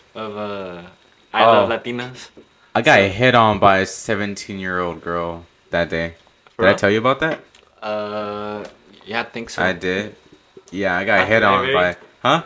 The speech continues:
Speaker 1: At the library? Was it
Speaker 2: No,
Speaker 1: the library?
Speaker 2: not the
Speaker 1: No.
Speaker 2: library. It was at, it was at the library and at lunch.
Speaker 1: Oh,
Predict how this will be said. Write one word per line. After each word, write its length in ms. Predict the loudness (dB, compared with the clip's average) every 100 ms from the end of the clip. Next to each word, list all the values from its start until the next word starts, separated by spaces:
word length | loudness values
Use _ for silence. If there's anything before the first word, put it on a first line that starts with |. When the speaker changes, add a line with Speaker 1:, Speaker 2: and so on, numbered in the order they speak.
| -8
Speaker 1:
At 140 | -12
the 80 | -8
library? 420 | -8 -6 -8 -10 _ _ _ _ _ _ -12
Was 100 | -6
it 40 |
Speaker 2:
No, 120 | -2 -2
Speaker 1:
the 60 |
library? 220 | -2 -2
Speaker 2:
not 100 | -4 -4
the 40 |
Speaker 1:
No. 80 | -2
Speaker 2:
library. 380 | 0 0 -2 -2
It 40 |
was 120 | -2
at, 200 | -2 -4 -8
it 100 | -4
was 120 | -2 0
at 80 |
the 80 | 2
library 580 | 4 4 4 2 2 0
and 260 | 0 0 2
at 160 | 0 0
lunch. 380 | -6 -8 -14 -16
Speaker 1:
Oh, 240 | -12 -12